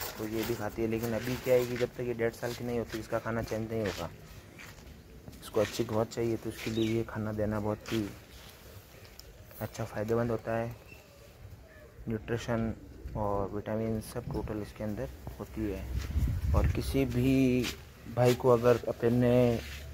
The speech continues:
पप्पी को अच्छा और adult dog को भी दे सकते हैं। ये Bondtech की tablet है, बहुत ही अच्छी tablet है और दस के जी पे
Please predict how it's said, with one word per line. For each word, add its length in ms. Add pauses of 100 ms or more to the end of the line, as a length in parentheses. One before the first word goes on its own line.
(140)
पप्पी 240
को 180
अच्छा 460
और 240
adult 1200
dog 200 (100)
को 100
भी 140
दे 120
सकते 300
हैं। 680
ये 380 (220)
Bondtech 440
की 80
tablet 400
है, 120 (680)
बहुत 260
ही 60
अच्छी 220
tablet 360
है 140
और 280
दस 320
के 80
जी 140
पे 180